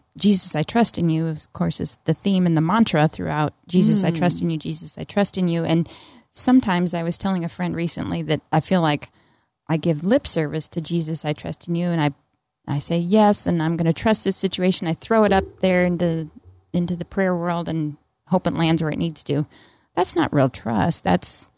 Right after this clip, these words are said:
Speaker 1: that's trust with, "Oh, I hope that, I hope it makes it. Hope, hope this works out."
Speaker 2: Yeah. I'm
Speaker 1: But, you know, that does not console the heart of Jesus. That is not what he wants. He wants us to trust him. And over and over again,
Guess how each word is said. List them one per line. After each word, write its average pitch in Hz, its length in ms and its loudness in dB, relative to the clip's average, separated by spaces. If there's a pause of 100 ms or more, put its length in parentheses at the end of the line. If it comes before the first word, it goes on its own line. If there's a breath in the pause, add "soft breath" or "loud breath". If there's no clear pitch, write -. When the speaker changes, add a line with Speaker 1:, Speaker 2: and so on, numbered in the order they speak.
(400)
Speaker 1:
that's 170 200 0
trust - 380 2
with, 170 300 0
"Oh, 254 160 4 (160)
I 180 60 2
hope 175 220 0
that, - 220 0
I 180 60 -2
hope 247 180 4
it 214 60 2
makes 240 280 2
it. 214 180 4
Hope, 240 180 2 (120)
hope 233 200 -2
this - 180 2
works 254 240 0
out." 233 300 4 (160)
Speaker 2:
Yeah. 185 640 -2
I'm 175 80 -2
Speaker 1:
But, 202 360 2
you 220 120 6
know, 220 120 6
that 214 300 2
does 214 220 4
not 208 220 2
console 202 320 0
the 196 100 0
heart 175 180 0
of 170 80 -4
Jesus. 196 400 0
That 175 240 -6
is 170 160 -6
not 196 200 -2
what 180 160 -4
he 190 100 -6
wants. 196 320 -8
He 196 120 -4
wants 175 440 -4
us 185 100 -4
to - 120 -8
trust - 340 -2
him. 175 100 -2
And 156 160 0
over 202 240 2
and 196 100 2
over 202 200 2
again, 165 420 0